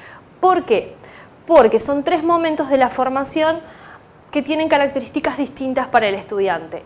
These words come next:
Entonces, para poder avanzar de un ciclo al otro, es decir, culminar el ciclo inicial y poder comenzar con el ciclo de formación integral, se les van a solicitar que ustedes aprueben ciertos contenidos, es decir,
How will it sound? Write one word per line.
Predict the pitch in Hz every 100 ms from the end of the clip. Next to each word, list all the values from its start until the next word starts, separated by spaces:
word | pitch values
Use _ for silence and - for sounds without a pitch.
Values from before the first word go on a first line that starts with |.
| -
Entonces, | 269 262 247 208 175 160 -
para | - 233 240
poder | 254 277 269 180 -
avanzar | 220 214 226 226 247 202 175
de | 196
un | 220 240
ciclo | 233 233 254 269
al | 294
otro, | 330 -
es | 196
decir, | 190 190 202 185
culminar | 190 185 196 208 254
el | 254
ciclo | - 233 233
inicial | 226 226 226 277 285 302 - - - - -
y | 247
poder | 269 277 294 294
comenzar | 254 233 233 233 294 277
con | 220
el | 208
ciclo | 240 226
de | 214
formación | 220 202 214 226 233
integral, | 247 311 302 311 -
se | - 311
les | 269
van | 330 339
a | 277
solicitar | 285 247 240 277 294 302
que | 302
ustedes | - 277 285 - -
aprueben | 302 311 320 330 349 349 339
ciertos | 302 277 285 285
contenidos, | 294 240 226 185 170 214
es | 262
decir, | 269 262 214